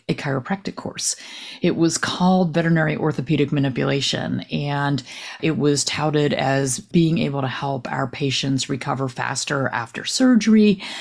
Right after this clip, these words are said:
help them with mobility issues, back problems. And I thought, "Well, that sounds great." My partner at the time did orthopedic surgeries. I did not. And I thought, "Well, this would be a way for me to contribute."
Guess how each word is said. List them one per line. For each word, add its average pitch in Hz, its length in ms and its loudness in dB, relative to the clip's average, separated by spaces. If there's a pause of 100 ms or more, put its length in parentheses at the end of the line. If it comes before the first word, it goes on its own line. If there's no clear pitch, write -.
(160)
help 190 220 0
them 151 240 2
with 139 400 0
mobility 190 840 4
issues, 170 720 4
back - 320 -2
problems. 151 520 -2
And 147 100 -2
I 147 80 0
thought, - 200 -2
"Well, 226 200 2 (440)
that 294 100 -4
sounds 240 360 6
great." 196 360 2
My 143 380 0 (100)
partner 220 380 4
at 196 100 0
the 196 60 2
time 165 540 2
did 147 300 0
orthopedic 139 520 -2
surgeries. 208 680 4
I 143 120 -4
did 143 200 -4
not. 214 380 4
And 170 80 -2
I 165 60 -4
thought, - 160 -4
"Well, 294 120 2
this 415 220 4
would 453 100 2
be 392 120 4
a 359 60 8
way 269 160 4
for 214 140 2
me 180 140 6
to 156 80 2
contribute." 135 640 -2